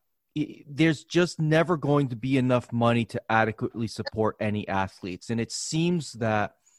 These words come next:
whether you're talking about juniors or cadets or seniors, that they're all gonna run into the same problems. And, and I don't know, I don't know what the solution is to fix that, getting in more money. I, I mean, certainly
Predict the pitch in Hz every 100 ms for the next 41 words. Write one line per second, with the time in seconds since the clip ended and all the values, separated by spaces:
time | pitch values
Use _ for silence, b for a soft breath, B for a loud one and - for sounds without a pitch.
0 | _ _ _ _ 123 131 131 139 131 127
1 | - 135 113 107 104 _ - 135 147 147
2 | 143 143 - - 87 127 131 127 - 110
3 | - - 135 127 123 123 120 - 110 -
4 | b b b b b _ 135 147 226 254
5 | 202 147 135 131 113 123 104 - 117 101
6 | - 110 104 101 76 71 - - _ _
7 | _ _ - 123 139 127 117 110 113 -
8 | 123 120 156 175 147 143 143 135 - 135
9 | 160 185 160 147 143 113 - 135 143 -
10 | 131 117 101 - 151 147 - 143 135 -
11 | 120 127 123 117 117 113 110 117 120 117
12 | - b b b b b b b _ 131
13 | 131 117 131 139 123 120 - 160 143 127
14 | 113